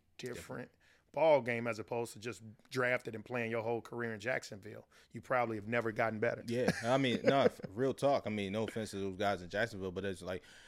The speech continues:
Speaker 2: it, it,
Speaker 1: They
Speaker 2: and I know
Speaker 1: trash.
Speaker 2: you just, you, you know, you using them as an example, but it's like, there's certain teams I've been on myself, and I'm like, if I would've started here as a rookie, I wouldn't have made it long, 'cause I would've thought that this was
Speaker 1: The
Speaker 2: the
Speaker 1: Detroit
Speaker 2: standard.
Speaker 1: Lions. <coughs>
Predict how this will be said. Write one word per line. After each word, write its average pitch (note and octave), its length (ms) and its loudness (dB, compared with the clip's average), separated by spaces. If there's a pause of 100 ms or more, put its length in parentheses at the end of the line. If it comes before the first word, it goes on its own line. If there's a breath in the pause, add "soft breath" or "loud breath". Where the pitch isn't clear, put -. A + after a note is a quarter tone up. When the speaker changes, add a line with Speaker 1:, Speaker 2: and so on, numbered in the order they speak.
(120 loud breath)
Speaker 2:
it, G2+ 80 0
it, G#2+ 220 2
Speaker 1:
They C#3 160 4
Speaker 2:
and B2 80 6
I C#3 80 8
know C#3 120 6
Speaker 1:
trash. A2+ 80 6
Speaker 2:
you A#2 60 2
just, G2 300 -2
you, G2 300 -2
you A#2+ 120 0
know, E2+ 140 -4
you F2+ 160 -6
using G#2 320 -2
them G2+ 120 0
as F#2 140 -2
an F2+ 60 -8
example, F2+ 300 -2
but G2+ 120 0
it's G2 80 -4
like, G2+ 180 2
there's A2+ 200 4
certain A2+ 280 2
teams A2+ 320 -2
I've G#2 180 2
been G2+ 120 0
on F2 260 -4
myself, F#2+ 380 2
and G2 80 -4
I'm F#2+ 100 -2
like, F#2 300 0
if F#2 140 -6
I A2 120 6
would've G#2 200 2
started A2 340 2
here A2 100 4
as G2+ 80 0
a F#2 60 -4
rookie, B2 380 -2 (360 loud breath)
I G#2 120 4
wouldn't D3 240 6
have A#2+ 80 4
made C#3+ 180 8
it B2+ 80 6
long, F#2 320 0
'cause G#2 160 -4
I A2 100 4
would've A2 200 2
thought A#2 220 4
that F#2+ 120 -4
this A2 220 -2
was A2+ 100 -4
Speaker 1:
The E3+ 80 8
Speaker 2:
the F#3 160 10
Speaker 1:
Detroit G#3 280 12
Speaker 2:
standard. - 20 10
Speaker 1:
Lions. D#3+ 360 8
<coughs> - 640 8